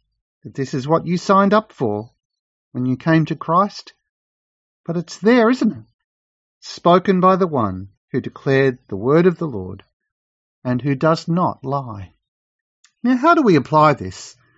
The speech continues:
what do we glean from it? Well, for a start, let's remember that history proved the word of Jesus to be the truth. When the Romans came and invaded and sacked Jerusalem in seventy A D, they left nothing untouched.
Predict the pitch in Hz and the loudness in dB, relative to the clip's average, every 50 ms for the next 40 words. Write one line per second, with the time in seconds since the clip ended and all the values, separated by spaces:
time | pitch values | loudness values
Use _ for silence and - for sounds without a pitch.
0 | _ _ _ _ _ _ _ _ _ _ _ _ _ 349 370 370 - 320 254 254 | _ _ _ _ _ _ _ _ _ _ _ _ _ 0 0 2 2 2 2 2
1 | 202 151 151 151 151 151 156 151 151 151 - - 139 127 110 101 104 123 160 190 | 2 4 4 6 6 6 6 6 4 2 0 0 0 2 2 0 -2 -4 -2 -2
2 | 247 247 240 - 277 269 247 - - - 302 320 311 262 302 294 - - 294 269 | -2 -2 -2 -2 -2 -2 -2 -2 0 2 2 2 2 2 0 -2 -2 -2 0 4
3 | 254 247 254 247 214 208 185 196 175 151 208 294 294 - - - 175 151 143 131 | 6 6 8 6 6 4 4 2 2 4 4 4 4 2 0 -2 0 0 0 -2
4 | - - - - 254 262 208 139 104 101 107 113 - - _ _ _ _ _ _ | -6 -10 -4 -2 0 2 2 2 0 -2 -6 -10 -14 -20 _ _ _ _ _ _
5 | _ _ _ _ _ _ - 180 175 220 269 247 160 127 127 120 - - - 156 | _ _ _ _ _ _ -2 2 4 6 6 6 6 4 4 0 0 2 4 4
6 | 160 156 - - 107 - - - 120 123 120 101 107 95 - - - 135 113 101 | 4 4 2 -4 -8 -8 -8 -4 -2 0 0 0 -2 -6 -8 -6 -6 -6 -6 -6
7 | 90 - - _ _ _ _ _ _ _ _ _ - - _ _ _ _ _ _ | -10 -14 -20 _ _ _ _ _ _ _ _ _ -20 -20 _ _ _ _ _ _
8 | - 214 214 220 214 208 233 240 247 247 240 247 240 240 240 - - - - 202 | 4 4 6 6 6 6 6 6 6 6 6 6 6 6 4 2 -4 -2 2 2
9 | 208 214 226 220 202 160 143 143 139 131 156 175 185 202 208 196 208 180 156 117 | 4 4 4 4 4 4 4 2 2 2 4 4 6 6 6 4 2 2 2 0
10 | 104 110 110 - - - 190 185 - _ - 165 147 143 156 170 170 - 180 160 | -2 -2 -4 -6 -2 0 0 0 -2 _ -6 -2 0 2 2 0 0 -2 -4 -2
11 | 170 175 160 127 113 107 104 101 - - - 185 170 170 170 165 156 156 156 156 | 0 0 2 2 0 0 -2 -4 -2 0 2 2 4 4 2 2 4 4 4 4
12 | 156 143 156 156 143 120 110 113 117 147 147 143 139 147 151 151 - - 175 175 | 4 2 2 0 0 0 0 -2 -2 0 0 0 0 0 -2 -2 -2 -2 -2 0
13 | 180 175 156 - - 120 104 107 107 107 107 - 139 127 110 92 - - - - | 2 2 0 0 -2 -2 -2 0 -2 -2 -2 -4 -4 -6 -6 -6 -10 -14 -20 -20
14 | - | -20